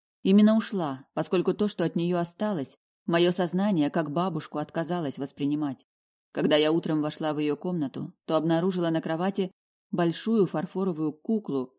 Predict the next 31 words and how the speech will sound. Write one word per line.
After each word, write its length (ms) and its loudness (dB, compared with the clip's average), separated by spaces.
с 160 -12
улыбкой 640 0
и 80 0
открытыми 540 0
голубыми 460 0
глазами. 600 -4
Умиротворение 880 2
застыло 420 -4
на 80 0
её 220 2
лице. 500 -6
Казалось, 360 2
что 140 -2
в 60 -6
последний 460 0
миг 280 2
она 260 2
испытала 540 -4
счастье. 680 -6
В 100 -20
комнате 400 4
было 200 4
неожиданно 520 2
холодно, 560 -4
а 100 -2
на 200 2
окнах 360 -2
лежал 460 -4
толстый 360 -2
слой 440 -6
инея. 500 0